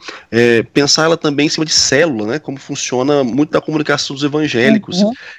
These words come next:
Speaker 1: Essa estrutura celular que os evangélicos instituíram pros seus grupos de oração, grupos de, de, de apoio e tudo mais,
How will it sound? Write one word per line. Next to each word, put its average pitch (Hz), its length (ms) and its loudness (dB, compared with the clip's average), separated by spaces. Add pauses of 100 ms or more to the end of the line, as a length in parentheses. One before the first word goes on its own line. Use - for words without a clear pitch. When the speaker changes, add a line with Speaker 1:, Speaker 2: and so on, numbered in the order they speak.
Speaker 1:
Essa - 180 -2
estrutura 180 600 -2
celular 127 440 2
que 123 80 -10
os 123 60 -4
evangélicos 120 480 0
instituíram 127 640 -2
pros - 180 -10
seus 117 200 -2
grupos 127 280 -2
de 113 60 0
oração, 120 680 2
grupos 117 320 -4
de, 104 300 0 (440)
de, 101 320 2
de 98 280 2
apoio 120 580 2
e 107 40 -2
tudo 110 220 0
mais, 131 460 2